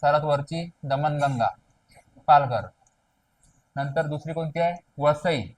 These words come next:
वसईची खाडी कुठे येते? ठाणे. दुसरी कोणती आहे? वसईची खाडी. कुठे येते? ठाणे. नंतर धरमतरची खाडी. धरमतरची खाडी ते येते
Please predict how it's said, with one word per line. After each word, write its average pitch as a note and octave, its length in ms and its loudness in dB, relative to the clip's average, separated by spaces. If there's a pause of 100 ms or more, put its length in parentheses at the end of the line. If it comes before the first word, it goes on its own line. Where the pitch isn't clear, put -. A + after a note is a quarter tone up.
(420)
वसईची D#3+ 420 0
खाडी E3+ 240 4
कुठे E3 180 -4
येते? F3 240 -6 (400)
ठाणे. D#3 300 4 (580)
दुसरी C#3 220 -8
कोणती D#3+ 300 -6
आहे? F#3 220 -4 (480)
वसईची D#3 520 0
खाडी. B2+ 260 -2 (260)
कुठे D3 180 -4
येते? D#3 220 -4 (340)
ठाणे. C#3 440 -2 (1700)
नंतर D3 320 -2
धरमतरची E3 600 2
खाडी. E3+ 320 0 (3750)
धरमतरची D#3+ 500 -2
खाडी C3+ 240 0
ते - 420 -8
येते D#3+ 280 -4